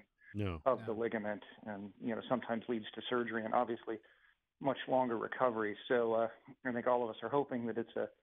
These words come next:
Speaker 2: simple grade one tear and it's more of a symptomatic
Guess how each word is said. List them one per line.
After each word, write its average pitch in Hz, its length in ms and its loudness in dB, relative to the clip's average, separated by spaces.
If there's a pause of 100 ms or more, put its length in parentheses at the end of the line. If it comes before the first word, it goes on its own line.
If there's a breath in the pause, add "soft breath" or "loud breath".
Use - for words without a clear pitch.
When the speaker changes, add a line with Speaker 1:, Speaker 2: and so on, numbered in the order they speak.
(480 loud breath)
Speaker 2:
simple 127 240 4
grade 113 300 0
one 117 380 4
tear 113 340 4
and 107 100 -4
it's 113 100 -6 (440 loud breath)
more 135 200 2
of 120 80 0
a 113 60 0 (100)
symptomatic 123 520 2